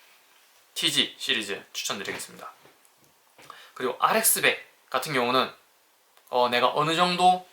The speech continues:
예산을 좀 투자를 해서 좋은 영상 그리고 좋은 사진을 남기고 싶다. 내가 어느 정도 보정도 할 줄 알고 사진 편집이라든지 영상 편집도 가능하다. 이런 분들이라면은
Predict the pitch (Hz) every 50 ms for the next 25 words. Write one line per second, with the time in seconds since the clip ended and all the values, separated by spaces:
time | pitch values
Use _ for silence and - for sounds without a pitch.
0 | _ _ _ _ _ - 113 113 107 135 147 151 147 135 123 - - - - 151
1 | 165 156 135 135 127 131 120 107 - - - _ _ _ _ _ _ _ _ _
2 | _ _ _ _ _ _ _ _ _ - - _ _ - - 139 143 156 151 127
3 | 117 110 - 120 104 - - - _ _ _ _ _ _ _ _ _ - - 113
4 | 117 110 139 143 147 143 143 - - - - - _ - - - 127 143 147 147
5 | 147 147 - - - 190 180 208 196 143 107 - - - _ _ _ _ - -
6 | 131 147 147 135 120 104 - - - - - - - _ _ _ _ _ _ -
7 | 135 135 139 139 139 135 120 - - 131 131 131 151 160 165 165 175 175 170 -
8 | 156 135 131 127 127 143 151 160 165 165 160 - - - _ - - 156 147 151
9 | 160 156 151 - - 208 202 196 190 196 185 175 165 156 156 151 147 143 139 -
10 | - 156 151 131 113 117 120 120 151 165 160 160 - 196 190 160 147 - - 117
11 | 107 - - - - _ - - 117 117 123 139 143 151 135 107 - - - -
12 | _ _ _ _ - 170 185 208 208 208 214 202 196 196 185 170 165 165 165 165
13 | 165 170 180 185